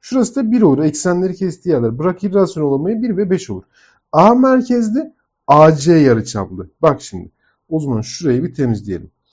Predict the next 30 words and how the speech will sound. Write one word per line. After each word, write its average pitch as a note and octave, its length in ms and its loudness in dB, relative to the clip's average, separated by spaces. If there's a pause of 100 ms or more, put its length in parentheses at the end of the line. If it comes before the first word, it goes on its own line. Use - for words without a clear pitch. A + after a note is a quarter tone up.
(340)
Şimdi G2+ 540 -8 (380)
bak - 300 -10
burayı A#2+ 320 -2
temizledim. C3 680 -8
A C3+ 220 2
merkezli, F3+ 600 -4
A C3 240 2
C A#2 160 -2
yarı F#2+ 220 -4
çaplı. - 360 -18
Arkadaşlar A#2+ 520 -8
bak F#2 100 -10 (500)
bu C#3+ 120 -8
bir D#3+ 100 -8
kareydi F#3 400 -2
ya. B2 100 -2
Şurası E3 440 -6
iki E3+ 180 -10
idi, D3 100 -8
şurası D#3+ 420 -8
iki - 100 -20
idi. D#3+ 160 -10
Bu - 40 -18
karenin E3+ 360 -2
A B2+ 260 0
C F3 140 -2
dediğim C3+ 300 -2
yer D3 100 -4
şu - 180 -16
köşegeni. B2+ 580 -6